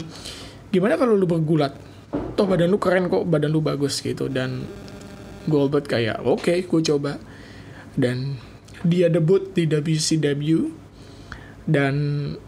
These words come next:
semua punya ekspektasi tinggi terhadap gimana, eh, aksi dia di atas ring, dan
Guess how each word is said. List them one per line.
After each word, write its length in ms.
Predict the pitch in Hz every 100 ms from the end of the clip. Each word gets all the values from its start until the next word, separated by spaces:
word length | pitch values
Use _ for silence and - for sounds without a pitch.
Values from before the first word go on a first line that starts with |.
| - - - - - - - - -
semua 720 | - - 185 170 170 170 170 - - -
punya 480 | 175 165 156 147 147
ekspektasi 640 | 160 - 156 160 147 - 160
tinggi 400 | 170 170 185 170
terhadap 440 | 151 147 156 151 - - - - - - 165
gimana, 720 | 156 135 131 135 131 127 -
eh, 640 | 151 139 131 127 127 127 - - - - - - -
aksi 400 | 160 - 180 165
dia 160 | 160
di 160 | 156 156
atas 320 | 151 156 156
ring, 480 | 185 202 196 190 165
dan 400 | 147 139 135 -